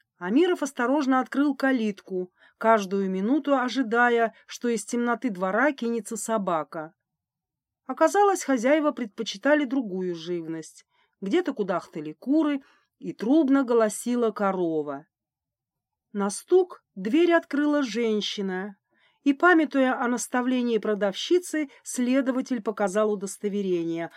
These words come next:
а уж потом поздоровался. «Добрый вечер. Вы Лиза Степанова?»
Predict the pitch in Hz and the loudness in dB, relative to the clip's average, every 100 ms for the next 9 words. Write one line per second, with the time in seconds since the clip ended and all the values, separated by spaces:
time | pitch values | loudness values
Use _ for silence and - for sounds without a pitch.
0 | - 233 202 - - 170 254 294 277 214 | -8 2 2 2 -6 -6 -2 0 0 -4
1 | 190 202 190 175 151 156 - - 170 _ | -4 -4 -2 -4 -6 -10 -12 -18 -18 _
2 | _ _ _ _ _ _ _ _ _ _ | _ _ _ _ _ _ _ _ _ _
3 | _ 190 196 277 359 302 226 196 202 202 | _ -6 -2 2 2 4 2 0 -4 -10
4 | - _ _ _ _ _ _ _ - 220 | -12 _ _ _ _ _ _ _ -8 -2
5 | 294 294 285 277 294 254 269 - 277 392 | 0 2 4 4 2 0 -4 -4 4 6
6 | 349 208 170 | 6 2 -2